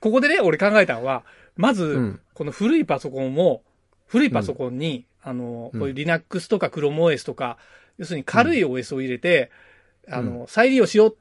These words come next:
Speaker 1: ていう、このタイプの人は、間違いなく、
Speaker 2: うん。
Speaker 1: それはね、
Speaker 2: うん。
Speaker 1: サブマシンなわけなんよ。
Speaker 2: うん。
Speaker 1: 要するに、メインマシンを別に持っとるんよ。
Speaker 2: うん。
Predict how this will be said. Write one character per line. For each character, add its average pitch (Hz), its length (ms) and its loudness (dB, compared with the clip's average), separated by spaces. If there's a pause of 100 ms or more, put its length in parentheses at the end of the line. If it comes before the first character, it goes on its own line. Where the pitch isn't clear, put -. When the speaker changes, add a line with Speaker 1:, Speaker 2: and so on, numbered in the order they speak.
(120)
Speaker 1:
て 131 100 -6
い 123 100 -6
う、 123 160 -12
こ - 160 0
の 277 140 0
タ 269 140 2
イ 220 60 4
プ 151 120 -10
の 123 80 -6
人 120 180 -8
は、 123 260 -4 (560)
間 170 180 0
違 254 260 2
い 185 40 2
な 139 120 -2
く、 147 120 -8
Speaker 2:
う 135 40 -4
ん。 123 120 -8 (420)
Speaker 1:
そ - 140 -4
れ 196 60 -2
は 180 60 -2
ね、 151 80 -4
Speaker 2:
う - 40 -10
ん。 117 40 -6
Speaker 1:
サ 202 120 2
ブ 247 140 4
マ 233 100 6
シ 202 200 0
ン 123 80 -8
な 107 160 -16 (460)
わ 143 120 -4
け 143 80 -4
な 113 100 -10
ん 104 80 -14
よ。 104 80 -20 (760)
Speaker 2:
う 127 40 -8
ん。 95 240 -10 (200)
Speaker 1:
要 220 100 0
す 220 100 -2
る 185 60 0
に、 147 220 -4
メ 185 160 4
イ 294 80 4
ン 311 100 -2
マ 285 100 0
シ 269 160 0
ン 143 140 0
を 110 120 -14 (280)
別 - 240 -4
に 196 60 2
持 123 100 -2
っ - 20 -6
と - 160 -2
る 120 120 -4
ん - 20 -16
よ。 101 80 -18 (720)
Speaker 2:
う 143 60 -6
ん。 98 260 -8